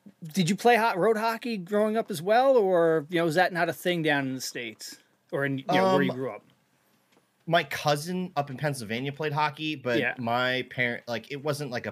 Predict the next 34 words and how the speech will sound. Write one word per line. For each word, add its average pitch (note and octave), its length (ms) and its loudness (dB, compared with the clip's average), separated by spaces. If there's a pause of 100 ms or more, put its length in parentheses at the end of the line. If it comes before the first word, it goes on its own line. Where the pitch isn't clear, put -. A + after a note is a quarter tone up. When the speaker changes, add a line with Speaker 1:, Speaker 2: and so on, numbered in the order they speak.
(160)
Speaker 2:
big A2+ 240 -8
budget G#2 340 -8
thing A#2 220 -8
for G#2 180 -10
me G2 160 -8
and F#2+ 100 -8
my F2+ 120 -10
family. G2+ 400 -8
So C#3 180 -6
Speaker 1:
Yeah. B2 220 4 (120)
Speaker 2:
I, A#2+ 220 -10
I C3 80 -4
mainly G3+ 300 -2
stuck F3 240 -4
to A2+ 80 -10
baseball, D3+ 600 -2 (300)
but C3+ 300 -2
we C3+ 180 -8
did E3 260 0
have D3+ 360 0
hockey C3+ 340 -4
sticks - 500 -6
and, A2+ 200 -6
like, G2+ 280 -8
we C#3 120 -6
played C3+ 400 -4
roller A#2 260 -2
hockey G2+ 340 -4
out G2 140 -4
on F#2 80 -6
the B2 60 0
Speaker 1:
Oh, - 20 0
Speaker 2:
street. D3+ 180 6
Speaker 1:
okay. C#3+ 380 2